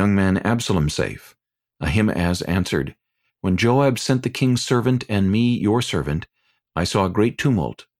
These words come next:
but I did not know what it was about." And the king said, "Turn aside and stand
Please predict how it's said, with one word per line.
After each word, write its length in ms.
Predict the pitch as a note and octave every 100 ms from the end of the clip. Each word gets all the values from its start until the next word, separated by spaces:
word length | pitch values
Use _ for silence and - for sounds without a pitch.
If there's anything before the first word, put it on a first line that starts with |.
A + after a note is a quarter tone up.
| -
but 80 | D#2+
I 140 | D#2
did 200 | E2 A2
not 220 | A2+ G#2+
know 240 | G#2 G2+ D2+
what 220 | F2 F2
it 60 |
was 140 | - E2
about." 440 | E2+ C#2 - - _ _ _ _ _ -
And 140 | D#2+
the 40 | E2+
king 280 | - G#2 F#2+
said, 360 | - C2 C#2 _ _ _ _ -
"Turn 220 | - G#2+
aside 420 | A#2+ F#2+ C2 D2
and 160 | E2 D#2+
stand 320 | - D2+ D2+